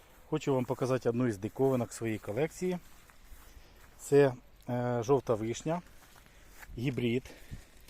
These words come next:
Дуже такий цікавий. Як бачите, така вишенька жовта, непривично. Хоч дехто може сказати,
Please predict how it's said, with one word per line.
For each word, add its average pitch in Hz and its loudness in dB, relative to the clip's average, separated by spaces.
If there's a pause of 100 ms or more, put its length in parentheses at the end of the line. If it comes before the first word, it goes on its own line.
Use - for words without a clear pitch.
(960)
Дуже 135 2
такий 143 0 (160)
цікавий. 139 6 (1900)
Як 117 -2
бачите, 123 4 (280)
така 123 -2 (100)
вишенька 131 0 (840)
жовта, 135 4 (240)
непривично. 131 -2 (880)
Хоч - 0
дехто 139 6
може 131 4
сказати, 127 4